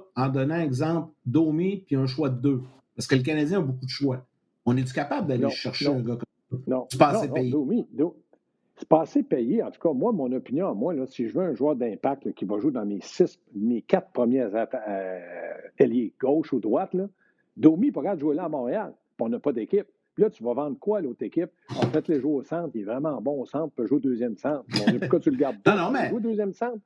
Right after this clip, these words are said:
Speaker 1: Ok.
Speaker 2: Moi, je
Speaker 1: Mais on
Speaker 2: pense
Speaker 1: peut en
Speaker 2: que
Speaker 1: donner des choix
Speaker 2: ça va être
Speaker 1: repêchage,
Speaker 2: une
Speaker 1: on en a
Speaker 2: suren-,
Speaker 1: plein.
Speaker 2: Ouais, mais ça va être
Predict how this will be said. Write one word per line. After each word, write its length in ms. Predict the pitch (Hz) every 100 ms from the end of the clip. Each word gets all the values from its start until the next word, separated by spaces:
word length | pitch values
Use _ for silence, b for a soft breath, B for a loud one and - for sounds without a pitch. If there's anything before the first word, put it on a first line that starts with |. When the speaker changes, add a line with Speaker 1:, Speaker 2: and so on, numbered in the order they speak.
| _
Speaker 1:
Ok. 140 | - - b b b -
Speaker 2:
Moi, 120 | 214
je 60 | 180
Speaker 1:
Mais 40 |
on 40 | 175
Speaker 2:
pense 100 | 202
Speaker 1:
peut 60 |
en 100 | 131
Speaker 2:
que 40 | 127
Speaker 1:
donner 200 | 151 233
des 160 | 214
choix 180 | 185 226
Speaker 2:
ça 60 | 196
va 40 |
être 40 | 131
Speaker 1:
repêchage, 540 | 175 139 - 214 139
Speaker 2:
une 60 | 135
Speaker 1:
on 20 |
en 40 | 156
a 40 | 160
Speaker 2:
suren-, 60 |
Speaker 1:
plein. 680 | 175 160 127 _ _ _ -
Speaker 2:
Ouais, 140 | 143 151
mais 240 | 127 113 -
ça 200 | - 143
va 120 | 131
être 100 | 175